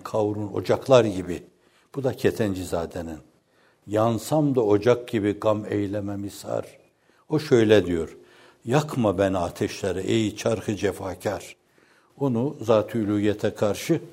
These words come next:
o Hazretin tarzı telakkisini sorgulama şeklinde değil de bana göre daha mülayim, "Yakma beni nar-ı ayara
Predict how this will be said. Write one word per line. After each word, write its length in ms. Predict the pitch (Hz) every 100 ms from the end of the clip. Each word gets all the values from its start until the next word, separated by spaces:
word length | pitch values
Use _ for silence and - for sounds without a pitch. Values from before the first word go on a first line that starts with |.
| - _ _ _ _ _ _ _ _ _ _ _ _
o 100 | 151
Hazretin 800 | 131 135 117 123 - 156 156 - -
tarzı 420 | 117 117 131 147
telakkisini 880 | 120 113 110 - 104 110 113 143 143 - -
sorgulama 640 | 131 120 - 117 113 110
şeklinde 580 | - 113 - 117 117 113
değil 300 | 156 170 110
de 140 | 117 - _ _ _ _ _ _ _
bana 220 | 156 156 110
göre 320 | 101 107 104
daha 200 | 104 110
mülayim, 540 | 92 87 85 92 107 - 98
"Yakma 580 | 110 139 - 120 101 87
beni 560 | 90 113 156 156 117
nar-ı 380 | 113 110 104 107
ayara 720 | 101 101 98 98 92 90 76